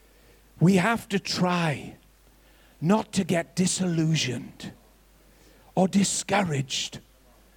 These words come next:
by the attacks. That's hard. That is hard.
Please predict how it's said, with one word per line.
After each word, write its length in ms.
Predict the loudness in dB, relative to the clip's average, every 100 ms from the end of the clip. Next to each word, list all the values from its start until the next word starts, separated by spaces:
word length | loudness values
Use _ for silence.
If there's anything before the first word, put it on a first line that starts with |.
| _ _ -6
by 260 | 0 2 0
the 180 | 0 -2
attacks. 800 | -2 -4 -6 -10 -10 -8 -8 -12 -20 -20 _ _ _ -20 -2
That's 340 | 2 2 0
hard. 560 | 0 2 4 2 -2 -12 -18 _ _ _ _ _ _ -20 -20 -8 0
That 180 | 2 4
is 180 | 2
hard. 480 | 0 0 -2 -4 -10